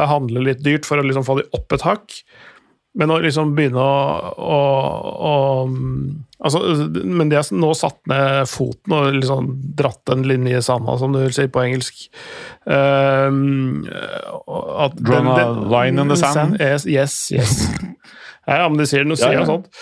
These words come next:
Speaker 2: Ja, ja.
Speaker 1: Eh, at, eh, dette går ikke over. Og det, og før så ble det jo,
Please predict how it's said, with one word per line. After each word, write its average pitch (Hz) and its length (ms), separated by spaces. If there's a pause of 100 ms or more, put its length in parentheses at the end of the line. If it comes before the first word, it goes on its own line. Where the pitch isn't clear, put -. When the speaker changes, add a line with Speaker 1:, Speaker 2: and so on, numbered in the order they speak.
Speaker 2:
Ja, - 180
ja. 202 100
Speaker 1:
Eh, 160 340 (120)
at, 170 160
eh, 175 300 (180)
dette 170 320
går 135 240
ikke 147 160
over. 131 320 (340)
Og 156 140
det, 160 160
og 165 160 (120)
før 147 320
så 180 160
ble 156 160
det 143 120
jo, 156 80